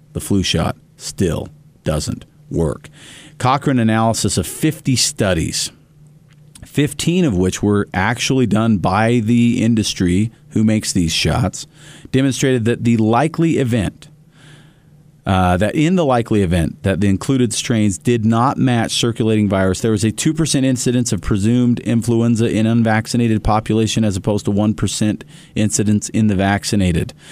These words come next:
There was no effect of vaccination on hospitalizations for complications. No effect. This review also acknowledged an increased incidence of Guillain,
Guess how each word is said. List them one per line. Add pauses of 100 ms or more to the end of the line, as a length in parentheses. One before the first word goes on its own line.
(260)
There
was
no
effect
of
vaccination
on
hospitalizations
for
complications. (200)
No
effect. (320)
This
review
also
acknowledged
an
increased
incidence
of (200)
Guillain,